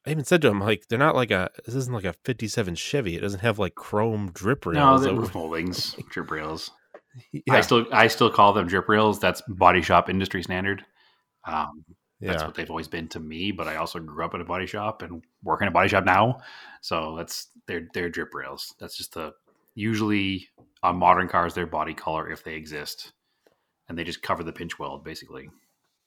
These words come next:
Speaker 2: So, but yeah, those, those are drip rails. But I, but again, you didn't know that 'cause you weren't from the body shop world. So to you, you're looking for roof moldings.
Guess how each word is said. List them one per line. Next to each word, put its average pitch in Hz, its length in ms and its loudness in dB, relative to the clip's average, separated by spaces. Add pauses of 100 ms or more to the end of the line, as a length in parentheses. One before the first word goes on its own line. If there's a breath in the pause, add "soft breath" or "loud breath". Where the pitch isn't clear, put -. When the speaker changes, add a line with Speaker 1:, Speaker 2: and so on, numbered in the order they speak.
(340)
Speaker 2:
So, - 300 -18 (1400)
but 90 100 -4
yeah, 78 180 -6
those, 82 260 -10
those 87 140 -10
are 87 40 -8
drip - 200 -16
rails. - 360 -16
But 92 140 -2
I, 95 180 -2 (200)
but 95 80 -2
again, 110 480 2 (120)
you 92 220 -6
didn't 90 260 -6
know 87 180 -6
that 80 260 -8
'cause 80 140 -12
you 78 140 -10
weren't 82 200 -12
from 107 100 -8
the 104 60 -2
body 139 180 0
shop - 220 -12
world. - 240 -10 (880 soft breath)
So 73 360 -14 (400)
to - 60 -8
you, 101 160 0
you're 104 120 0
looking 101 180 -6
for 101 80 -8
roof 123 220 0
moldings. 78 440 -10